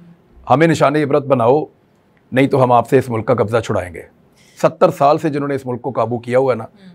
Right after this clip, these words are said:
Speaker 1: उनको छोड़ना पड़ेगा। किसी की लड़ाई ख़त्म हो जाएगी,
Speaker 2: हम्म।
Speaker 1: एक साल के बाद, किसी की ख़त्म हो जाएगी पाँच साल के बाद, लेकिन इस पाकिस्तान की लड़ाई तब तक ख़त्म नहीं होगी जब तक कि पाकिस्तान अपना गला नहीं छुड़वा लेता। सत्तर साल से गला पकड़ा हुआ नहीं छोड़ रहे।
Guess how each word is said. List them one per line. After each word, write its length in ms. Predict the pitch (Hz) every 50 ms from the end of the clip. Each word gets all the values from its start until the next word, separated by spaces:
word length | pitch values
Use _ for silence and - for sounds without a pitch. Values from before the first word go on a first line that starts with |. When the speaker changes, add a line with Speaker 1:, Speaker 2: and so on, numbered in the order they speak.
| _ -
Speaker 1:
उनको 200 | 160 156 156 165
छोड़ना 480 | 170 - - - 147 139 135 131 139 131
पड़ेगा। 380 | 113 117 101 92 90 92 - - _ _ _ _ _
किसी 240 | - 170 170 208 208
की 60 | 196
लड़ाई 240 | 202 196 175 170 185
ख़त्म 260 | 180 180 170 170 190
हो 120 | 180 170 139
जाएगी, 340 | 120 120 104 95 92 90 - _ - - _ _ _ _ 214
Speaker 2:
हम्म। 920 | 202 196 185 180 175 170 160 - _ _ _ _ _ _ _ _ _ - 131
Speaker 1:
एक 120 | 131 123
साल 260 | - - 120 113 110
के 120 | 101 - 101
बाद, 240 | 92 95 92 98 - _ _ _ _ _ _ _ _ _ _ _ _ _ _ _ -
किसी 260 | - - 156 131 151
की 100 | 160 165
ख़त्म 220 | 135 - - 170 165
हो 100 | 156 131
जाएगी 220 | 120 117 117 113
पाँच 260 | 110 - 113 107 113 -
साल 220 | - 110 104 101
के 100 | - 101
बाद, 220 | 90 90 60 62 - _ _ _ _ _ _ _ _ _ _ _ _ _ _ _ _ _
लेकिन 200 | 120 143 147 170
इस 80 | 156 -
पाकिस्तान 520 | - - 127 127 151 135 - 165 156 160 151
की 100 | 156 156
लड़ाई 220 | 131 120 127 143 139
तब 200 | - - 123 - _
तक 80 | 190 175
ख़त्म 260 | - 151 147 156 135
नहीं 160 | 143 143 143
होगी 160 | 131 120 139
जब 160 | 127 135 123 -
तक 120 | 143 120
कि 80 | - 123
पाकिस्तान 520 | - 123 117 117 120 - - 135 131 127
अपना 200 | 120 - 127 131
गला 220 | 117 113 113 117 110
नहीं 120 | 113 107
छुड़वा 320 | 101 - 104 98 90 90 82
लेता। 340 | - - - - - _ _ _ _ _ _ _ _ _ _ _ _ -
सत्तर 340 | 160 165 165 - 185 160
साल 300 | 156 - - 127 131 143
से 140 | 131 - 139
गला 180 | 117 110 113 113
पकड़ा 300 | 104 - 107 113 107 104
हुआ 140 | 104 107 101
नहीं 160 | 101 95 92
छोड़ 280 | - - - - -
रहे। 140 | - - -